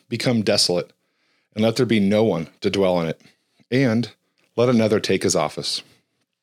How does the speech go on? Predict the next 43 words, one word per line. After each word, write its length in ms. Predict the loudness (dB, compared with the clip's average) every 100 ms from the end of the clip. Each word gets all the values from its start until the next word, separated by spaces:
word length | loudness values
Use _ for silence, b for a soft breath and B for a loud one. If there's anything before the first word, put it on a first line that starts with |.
| _ _ _ -2
So 160 | 2
one 160 | 4 4
of 80 | 4
the 60 |
men 320 | 4 4 2 -4 _ _
who 120 | 2
had 100 | 2
accompanied 480 | 2 0 2 2 4
us 200 | 2 -2 _ _ _ _
during 320 | 0 2 2 0
all 200 | 2 4
that 220 | 4 0
time, 380 | -2 -2 0 -2 -8 _
the 80 | 0
Lord 240 | 2 2
Jesus 320 | 0 0 0
went 180 | 0 0
in 320 | 0 0 -2 -4
and 180 | -6 -4
out 220 | -2 -2 -2
among 300 | -2 -2 -4
us, 260 | -6 -8 -10 _ _ _ _ _ _ _ _ -8
beginning 400 | 0 2 2 0
from 140 | 0
the 60 | 0
baptism 500 | 0 -2 -2 0 0
of 80 |
John 380 | 0 -2 -2 -6
until 260 | -8 -2 0
the 80 | 2
day 220 | 2 2
when 100 | 2
he 100 | 2
was 140 | 2
taken 320 | 2 0 0 -2
up 100 | -4
from 200 | -8 -6
us. 240 | -6 -8 B B B B B -2
One 180 | 0
of 80 | 2
these 260 | 2 2 2
men 340 | 2 0 -2 -8 _
must 460 | -4 -2 0 -2